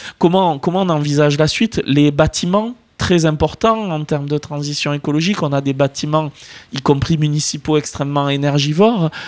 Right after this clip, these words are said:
euh, très compliqués du point de vue, euh, euh, de l'énergie. Comment on envisage, euh, la suite ? Euh, on a tout un en-, un développement culturel dans cette ville, autour de la médiathèque, autour du futur musée,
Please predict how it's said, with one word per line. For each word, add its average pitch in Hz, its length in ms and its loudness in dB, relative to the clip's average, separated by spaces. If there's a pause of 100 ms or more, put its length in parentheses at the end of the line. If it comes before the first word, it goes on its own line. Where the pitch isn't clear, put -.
(200)
euh, 139 260 4
très 165 260 0
compliqués 165 680 0
du 156 160 -10
point 143 180 -2
de 139 100 -4
vue, 151 240 -4
euh, 143 180 2 (340)
euh, 127 640 4 (100)
de 143 80 0
l'énergie. 143 640 0
Comment 165 240 -4
on 160 80 -6
envisage, 143 600 0
euh, 127 240 0
la 135 120 0
suite ? 233 440 -2 (500)
Euh, 135 460 6 (100)
on 151 220 0
a 156 240 0 (100)
tout - 220 -4
un 170 160 4
en-, 165 240 0 (100)
un 139 140 -2
développement 156 640 0
culturel 190 580 -2
dans 160 160 -6
cette 156 300 -6
ville, 208 320 -4
autour 143 320 -8
de 135 80 -2
la 131 100 -4
médiathèque, 147 580 -2
autour 160 300 -4
du 143 120 -4
futur 147 440 -4
musée, 170 480 0